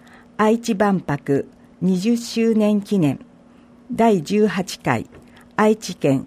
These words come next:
市町村対抗駅伝競争大会にて、岡崎市が大会史上初、市の部において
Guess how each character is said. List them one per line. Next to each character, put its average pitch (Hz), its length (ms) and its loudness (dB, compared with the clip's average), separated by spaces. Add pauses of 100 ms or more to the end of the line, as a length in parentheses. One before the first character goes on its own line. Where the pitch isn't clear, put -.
(120)
市 - 220 -14
町 233 240 4
村 139 360 0 (140)
対 214 220 2
抗 202 380 2
駅 190 260 -4
伝 196 220 2
競 190 240 0
争 190 300 0
大 180 300 -2
会 143 300 -2
に 139 180 2
て、 123 220 -6 (680)
岡 233 260 2
崎 233 280 0
市 160 220 -6
が 143 240 -4 (360)
大 226 240 0
会 226 260 2
史 208 240 -6
上 143 240 -2
初、 - 520 -6 (540)
市 - 220 2
の 220 160 6
部 185 140 -2
に 165 220 0
お 185 140 0
い 160 120 -2
て 135 380 -2